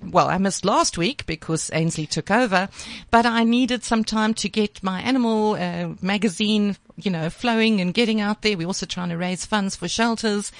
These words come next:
And for those of you who know me, I'm a bit of an animal activist.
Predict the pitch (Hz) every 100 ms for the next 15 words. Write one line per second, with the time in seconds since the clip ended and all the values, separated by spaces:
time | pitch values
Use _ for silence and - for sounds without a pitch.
0 | - - - - 196 208 - 311 311 269
1 | 254 220 220 214 196 185 180 170 175 196
2 | 226 233 208 208 214 208 208 196 190 190
3 | 202 196 202 - 208 - 196 220 285 -